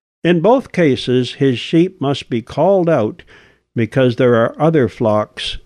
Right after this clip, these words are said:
and other shepherds. And who are these other shepherds? In the case of Israel, they are the religious leaders whom Jesus referred to as hypocrites, "For ye shut up the kingdom of heaven against men."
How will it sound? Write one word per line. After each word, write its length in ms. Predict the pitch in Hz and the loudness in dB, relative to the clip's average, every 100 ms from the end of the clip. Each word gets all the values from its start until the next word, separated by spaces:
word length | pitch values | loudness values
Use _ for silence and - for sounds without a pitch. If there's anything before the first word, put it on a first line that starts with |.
| - | -6
and 200 | 107 107 | -4 -4
other 300 | 214 117 143 | -2 0 0
shepherds. 960 | - - - - 151 - - - - - _ _ _ _ _ _ _ _ _ _ _ | -2 -4 -4 -10 -14 -18 -18 -18 -18 -20 _ _ _ _ _ _ _ _ _ _ _
And 180 | 139 139 | 0 2
who 160 | 180 135 | 4 4
are 240 | 190 214 | 4 2
these 260 | 127 104 113 | 0 -2 -2
other 260 | 98 90 | -6 -8
shepherds? 600 | 92 - 87 - - _ - - _ _ _ _ _ - | -10 -12 -12 -16 -20 _ -20 -20 _ _ _ _ _ 0
In 80 | |
the 80 | 156 | 0
case 340 | 147 240 294 165 | 2 2 2 0
of 140 | 143 | 2
Israel, 520 | 240 175 120 110 131 | 2 2 0 0 2
they 180 | 135 147 | 2 2
are 140 | 147 | 2
the 120 | 143 143 | 2 2
religious 640 | 143 139 233 180 110 - | 2 2 0 -2 -6 -2
leaders 520 | 117 120 131 127 - - | 0 0 0 0 -2 0
whom 220 | 143 131 | 2 2
Jesus 500 | 131 180 147 143 117 | 2 2 2 -2 -4
referred 560 | 127 - 170 160 135 - | -4 -2 0 2 0 0
to 240 | 147 143 | 2 4
as 280 | 139 127 - - _ | 2 0 -4 -20 _
hypocrites, 920 | _ 202 240 156 - 127 - - - - _ _ _ | _ -2 0 -2 -2 -6 -8 -14 -16 -16 _ _ _
"For 200 | - 139 | -2 2
ye 240 | 143 151 | 4 2
shut 300 | 117 - 226 | 2 0 2
up 200 | 220 185 | 2 0
the 100 | - | -4
kingdom 420 | 147 180 185 175 160 | 0 2 4 4 0
of 100 | - | 0
heaven 360 | 180 160 156 | 0 2 2
against 480 | 147 147 151 139 - | 2 0 0 -2 -2
men." 460 | 131 131 104 139 | -2 -2 -6 -12